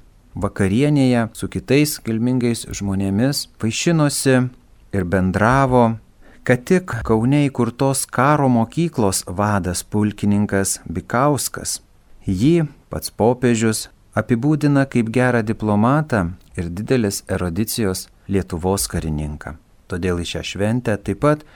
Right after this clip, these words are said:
buvo atvykę ir kariuomenės atstovai. Būdamas Kaune, arkivyskupas pasiprašė galimybę su savo sekretoriumi nueiti ir aplankyti seseris benediktines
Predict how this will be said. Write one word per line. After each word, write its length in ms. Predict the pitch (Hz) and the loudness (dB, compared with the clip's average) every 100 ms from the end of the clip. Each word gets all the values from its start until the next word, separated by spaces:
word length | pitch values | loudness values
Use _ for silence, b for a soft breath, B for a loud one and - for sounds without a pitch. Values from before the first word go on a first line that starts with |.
| b b | b b
buvo 400 | - 107 113 113 | -6 -2 0 0
atvykę 720 | 127 127 98 95 104 107 95 92 - - - | 0 -2 0 0 0 -2 -2 -4 -10 -20 -6
ir 300 | 107 107 110 _ | -2 -2 -4 _
kariuomenės 760 | - 92 92 95 90 85 80 - | -6 -2 0 2 0 0 -4 -8
atstovai. 640 | 78 - - 82 82 78 78 - _ - - _ - | -10 -10 -6 -6 -6 -8 -10 -16 _ -20 -20 _ -10
Būdamas 840 | 135 143 165 160 151 147 - - | -4 0 0 2 0 -2 -4 -6
Kaune, 640 | - 113 107 113 147 151 147 - - - - - - | -4 -2 0 0 2 0 -2 -10 -20 -20 -20 -20 -20
arkivyskupas 920 | - 110 107 131 151 151 147 143 139 - | -8 -6 -2 0 0 0 -2 0 -2 -2
pasiprašė 880 | - 117 113 - 113 127 127 135 123 117 | -4 -4 -4 0 2 2 0 0 0 -2
galimybę 720 | 92 113 127 127 123 120 120 | -4 -2 0 2 2 2 -2
su 140 | - 98 | -4 -2
savo 280 | 110 131 147 | 0 2 2
sekretoriumi 960 | 156 151 147 143 120 120 123 120 117 117 | 0 -2 -2 0 2 2 4 2 2 -2
nueiti 760 | - 127 147 - 113 117 - 120 | -2 2 2 2 2 0 0 -2
ir 240 | 101 95 | 0 -2
aplankyti 800 | 95 101 101 98 120 123 120 110 104 - | 0 0 0 0 -2 -2 0 0 -2 -8
seseris 680 | - 95 107 120 127 123 107 | -6 -4 -4 -2 -2 -2 -2
benediktines 1080 | 104 101 101 104 - - 101 120 101 - | 0 0 0 -4 -4 -2 0 0 -2 -6